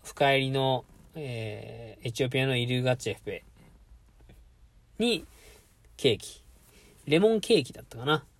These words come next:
あの、レモンケーキ美味しかったっすね。深煎りのコーヒーも美味しかっ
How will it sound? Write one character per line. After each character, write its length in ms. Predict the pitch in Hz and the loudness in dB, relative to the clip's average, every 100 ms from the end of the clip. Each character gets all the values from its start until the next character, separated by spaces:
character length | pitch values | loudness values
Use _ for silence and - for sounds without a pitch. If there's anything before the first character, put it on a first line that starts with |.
| - - - | -20 -20 -12
あ 120 | 160 | -8
の、 20 | |
レ 140 | 147 147 | -4 -2
モ 100 | 165 | -2
ン 140 | 170 | -2
ケ 200 | 165 165 | -2 -4
ー 40 | 156 | -4
キ 100 | 135 | -4
美 80 | |
味 80 | 151 | -4
し 120 | - | -4
か 100 | - | -6
っ 60 | 120 - - | -6 -8 -10
た 200 | 110 101 | -8 -6
っ 40 | |
す 280 | - - - | -8 -12 -10
ね。 440 | 113 117 120 113 110 | -6 -4 -4 -4 -6
深 200 | - 151 | -6 -2
煎 100 | 147 | 0
り 60 | 151 | 0
の 120 | 147 | -2
コ 180 | 156 151 | 0 0
ー 60 | |
ヒ 120 | 147 | 0
ー 20 | 143 | -2
も 120 | 135 | -2
美 40 | |
味 80 | 143 | -4
し 60 | - | -4
か 120 | |
っ 40 | 127 | -6